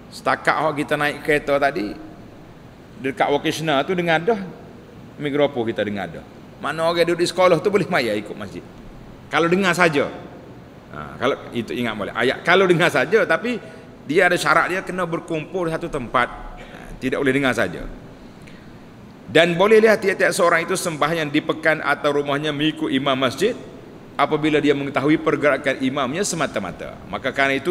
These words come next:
kita kata tidak boleh nak solatul jamaah kena ada dalam tempat yang disediakan untuk solatul jamaah ataupun kita berkumpul di satu tempat yang tidak, yang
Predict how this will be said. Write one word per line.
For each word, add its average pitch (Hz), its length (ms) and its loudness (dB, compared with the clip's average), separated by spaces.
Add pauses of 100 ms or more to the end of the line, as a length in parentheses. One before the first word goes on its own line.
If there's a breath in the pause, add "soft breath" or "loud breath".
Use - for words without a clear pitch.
kita 135 160 -2
kata 165 640 0
tidak 135 320 0
boleh 120 560 2 (480)
nak 151 160 -2
solatul 160 480 4
jamaah 160 400 -2
kena 143 320 -2
ada 151 80 0
dalam 160 320 2 (320)
tempat 147 480 0
yang 165 240 0
disediakan 143 960 0
untuk 147 320 -6
solatul 131 400 0
jamaah 123 320 -2
ataupun 277 400 0
kita 214 240 0
berkumpul 156 480 0
di 139 80 0
satu 123 160 -2
tempat 131 400 0 (560 loud breath)
yang 165 240 0
tidak, 151 400 0
yang 196 160 4